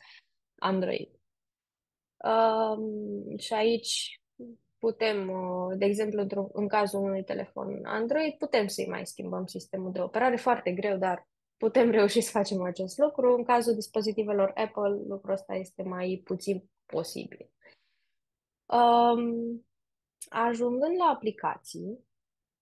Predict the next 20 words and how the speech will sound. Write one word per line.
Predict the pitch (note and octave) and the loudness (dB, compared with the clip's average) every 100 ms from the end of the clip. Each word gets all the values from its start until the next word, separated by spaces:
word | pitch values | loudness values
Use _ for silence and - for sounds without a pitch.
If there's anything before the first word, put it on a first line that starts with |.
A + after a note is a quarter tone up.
| _ _ _ | _ _ _
aplicațiile | - C#4+ C4 B3+ C#4+ C4+ B3+ B3 A#3+ A#3 | -2 0 0 2 2 2 -2 -2 0 0
avem | A#3 A3+ A#3 A#3 A3 A3+ - _ | 0 0 -2 -4 -6 -12 -16 _
liber | A3+ A3 G#3+ G3+ | -4 -2 0 0
arbitru | G3 G3+ G#3 G#3 | 0 -2 -6 -8
să | G3 - F#3+ | -8 0 0
le | F#3+ F#3+ | 2 0
instalăm | F#3+ F#3 F#3+ F#3 F#3 F3+ | -2 -6 -4 -4 -2 -4
noi, | F3+ G3 G#3 F#3+ F#3 F#3+ | -4 -2 0 -2 -4 -4
uh, | F#3+ G3 G3+ G#3 A3+ A3+ _ _ | -4 -6 -8 -10 -12 -16 _ _
cum | - G3 F#3 | -2 -2 -2
dorim. | F3+ F3 - F#3+ B3+ D#4 - _ _ _ _ _ _ | -2 -2 -2 -6 -6 -10 -16 _ _ _ _ _ _
Um, | - A#3 A#3 A#3 A#3 A#3 A#3 A#3 A3+ A3+ A3 G#3+ - - - G#3+ G#3+ | 0 4 6 6 6 6 2 0 -2 -4 -6 -8 -10 -12 -12 -10 -4
dar, | G#3+ C4+ G#3 F#3 - _ _ _ | 4 6 6 2 -4 _ _ _
în | A3 A3+ | -6 -4
momentul | A3+ C4+ D4+ C#4 | -2 -4 -2 -2
în | |
care | A#3+ A3+ A3 | 0 0 -2
instalăm | A3 G#3 G#3+ G#3+ A3 | -2 -4 -4 -2 -2
o | G#3+ | -2
aplicație | G3 G3 F#3+ - - - - - - B3 C4+ | -4 -4 -6 -4 -4 -8 -12 -10 -6 -4 -6